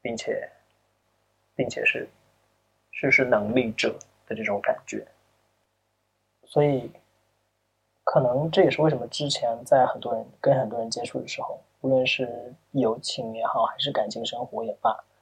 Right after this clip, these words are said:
我知道我自己得不到一个非常平等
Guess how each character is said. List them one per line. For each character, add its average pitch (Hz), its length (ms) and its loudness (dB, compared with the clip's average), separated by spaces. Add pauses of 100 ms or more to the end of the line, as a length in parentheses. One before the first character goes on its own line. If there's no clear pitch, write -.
(960)
我 131 240 6
知 135 180 -2
道 160 140 12
我 - 80 6
自 - 160 -8
己 113 80 -6
得 - 180 0
不 - 100 -8
到 131 200 8
一 113 100 -4
个 123 100 0
非 143 140 -2
常 127 180 -4
平 110 240 -10
等 117 160 -2